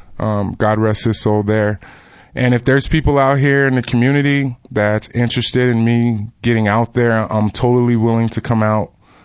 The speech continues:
um, wherever it may be, to a certain extent, if it makes sense. Um, reach out to me on my,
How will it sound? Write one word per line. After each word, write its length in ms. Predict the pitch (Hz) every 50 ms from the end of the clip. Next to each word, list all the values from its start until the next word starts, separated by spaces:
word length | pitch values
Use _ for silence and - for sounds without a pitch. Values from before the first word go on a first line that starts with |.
| _ _ -
um, 640 | - 101 104 104 104 101 104 101 101 98 95 95 95 - _ -
wherever 400 | 123 113 113 113 107 113 113 107
it 60 | 104
may 180 | 110 110 107
be, 440 | 104 92 127 131 139 139 139 135 139 131
to 160 | - - 123
a 40 | 117
certain 220 | - 123 120 123
extent, 320 | 123 - - 127 123 123
if 120 | 120 113 -
it 40 | 107
makes 260 | 110 110 101 - -
sense. 380 | 120 117 117 120 - - - - - - - - - - - - -
Um, 280 | - - 110 110 107 107
reach 200 | 113 120 117 -
out 140 | 123 120 120
to 140 | - 131 123
me 180 | 120 120 117 117
on 120 | 113 107
my, 360 | 101 104 101 98 101 95 87